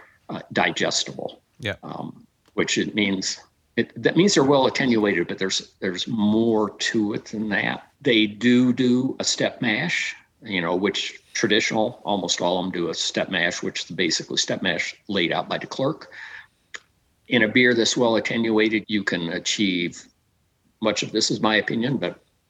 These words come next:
Speaker 1: also talking to brewers who'd be happier to do it that way with a single infusion mash.
Speaker 2: Yep.
Speaker 1: But you're gonna do that at, at a,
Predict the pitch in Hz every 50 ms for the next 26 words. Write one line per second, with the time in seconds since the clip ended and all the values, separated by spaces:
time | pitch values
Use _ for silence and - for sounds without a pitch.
0 | _ _ 92 90 90 - - 90 82 80 82 - _ _ - - 85 82 - 82
1 | 82 - - - - 67 69 - - _ _ _ - 131 139 123 110 107 107 101
2 | - 110 92 92 104 95 85 - 107 101 - - 113 101 101 92 87 82 85 104
3 | 101 95 101 - 107 92 92 90 - 104 104 98 95 90 98 98 - - 120 107
4 | 90 - - - 92 87 87 85 - - - - - - _ - - - - 120
5 | 110 101 98 90 80 - - - - _ _ _ _ _ _ _ _ _ _ _
6 | _ _ _ _ _ _ 110 98 - - 117 110 107 101 - 92 90 92 92 90
7 | 95 101 107 104 - - - 104 98 - _ - 117 - - 101 - - 107 104
8 | - 120 113 110 101 92 90 92 92 92 - - - 98 80 78 78 -